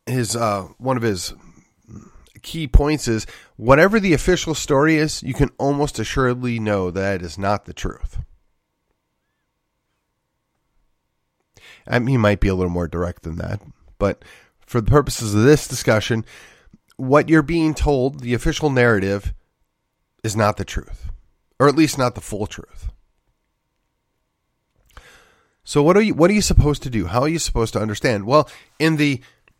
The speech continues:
in the movie, more so than anything else, they took over the media and put out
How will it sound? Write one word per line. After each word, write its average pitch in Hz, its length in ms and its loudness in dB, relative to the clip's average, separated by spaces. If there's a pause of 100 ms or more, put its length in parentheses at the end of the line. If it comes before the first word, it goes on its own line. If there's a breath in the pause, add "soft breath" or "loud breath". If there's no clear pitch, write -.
in 135 120 0
the 113 320 4 (160)
movie, 180 340 6
more 131 260 6
so 123 220 2
than 117 140 2
anything 113 280 -2
else, 120 480 0 (720)
they 165 360 -4
took 240 240 -6
over 180 280 0
the 139 120 -2
media 117 580 -2 (160)
and 120 220 2
put 151 160 6
out 117 340 0